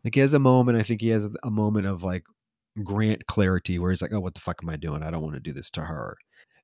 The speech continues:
And at that moment, she does see him and tells him, you know, he, he runs off saying he has to go to work. And she's like, "Oh, we're supposed to go to the deer cheer." And he's like, "No, I gotta go to work."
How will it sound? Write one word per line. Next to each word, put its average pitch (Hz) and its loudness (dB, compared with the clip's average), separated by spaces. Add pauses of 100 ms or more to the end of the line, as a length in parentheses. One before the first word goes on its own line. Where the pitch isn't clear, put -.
(100)
And 131 6
at 131 6
that 131 8
moment, 120 6
she - 2
does 110 6
see 110 2
him 98 2
and 98 -2
tells 98 2
him, 87 -2 (420)
you 110 0
know, 95 -2
he, 104 -2
he 151 4
runs 147 6
off 113 8
saying 110 4
he 104 2
has 95 0
to - -6
go 87 0
to 82 0
work. 67 -6
And 95 -6
she's 107 -6
like, 220 -2
"Oh, 339 4
we're 247 8
supposed 247 8
to - -2
go 220 10
to 208 8
the 180 8
deer 247 4
cheer." 170 8
And 117 6
he's 127 4
like, 135 2
"No, 247 12
I 196 8
gotta 233 12
go 220 6
to 208 6
work." 185 2